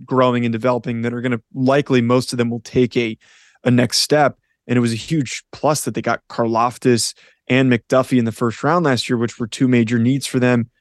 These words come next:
And as they improve, that's gonna be important for the improving of the roster. But, like, no major needs. Your best bet's trading back. It's acquiring picks. It's getting yourself in a position to just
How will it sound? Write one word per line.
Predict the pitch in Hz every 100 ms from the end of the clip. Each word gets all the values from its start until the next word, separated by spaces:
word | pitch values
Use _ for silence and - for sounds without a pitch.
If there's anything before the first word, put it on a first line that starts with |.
| -
And | 120
as | 123
they | 113 127
improve, | 117 - 131 123 113
that's | 127 120
gonna | - 123
be | 113 120
important | 113 - 127 123 110
for | 123
the | 113
improving | 110 - 127 117
of | 101
the | 110
roster. | 117 151 143 117
But, | 104 104
like, | 101 - _ _ _ _ -
no | 147
major | 151 139 156 135 120
needs. | 117 120 147 147 120 _ _ _ -
Your |
best | - 143
bet's | - 240
trading | - 120 107
back. | 113 - - -
It's | - -
acquiring | - 135 135 123 113
picks. | 117 95 -
It's | 110
getting | - 127
yourself | 127 117 127 120
in |
a | 120
position | 120 113 117 127
to | 113
just | 113 127 -